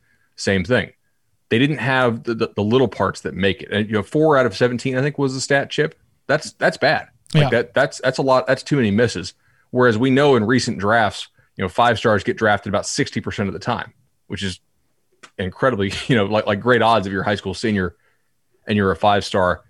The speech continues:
Speaker 1: I think in general, I just know in our own rankings process, I can't speak for what the other two services do.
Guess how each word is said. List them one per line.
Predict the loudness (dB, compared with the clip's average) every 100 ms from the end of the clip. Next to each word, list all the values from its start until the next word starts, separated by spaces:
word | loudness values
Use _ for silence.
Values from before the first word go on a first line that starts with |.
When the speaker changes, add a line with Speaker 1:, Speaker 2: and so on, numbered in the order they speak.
| _ _ -10
Speaker 1:
I | -4
think | -2 0
in | 0
general, | 2 2 4 4 4 0 -6 _ _ _ _ -4
I | -2
just | -2 -2
know | 0
in | 2
our | 2 2
own | 2
rankings | 0 -4 -8
process, | -4 -4 -4
I | -6
can't | -6
speak | -4 -6 -6
for | -8
what | -4 -4
the | -2
other | -4
two | -4 -4 -4
services | -4 -4 -4 -10 -12
do. | -4 -2 -2